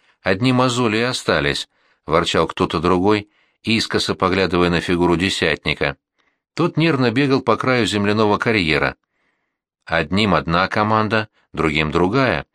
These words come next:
Казалось, все десятники были чем-то схожи между собой. Небольшого роста и сухощавы, быстры на ногу и сноровисты, порой крикливы.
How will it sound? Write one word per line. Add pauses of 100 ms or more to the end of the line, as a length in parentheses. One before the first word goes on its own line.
(320)
Казалось,
все
десятники
были
чем-то
схожи
между
собой. (520)
Небольшого
роста
и
сухощавы, (460)
быстры
на
ногу (160)
и
сноровисты, (240)
порой
крикливы.